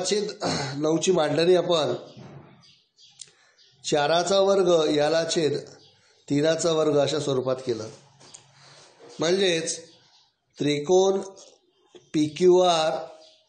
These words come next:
आणि त्रिकोण एल एम एनच्या क्षेत्रफळाचं जे गुणोत्तर आहे,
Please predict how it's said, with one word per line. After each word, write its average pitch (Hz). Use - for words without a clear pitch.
आणि 156
त्रिकोण 147
एल 160
एम 180
एनच्या -
क्षेत्रफळाचं 180
जे 170
गुणोत्तर 143
आहे, 123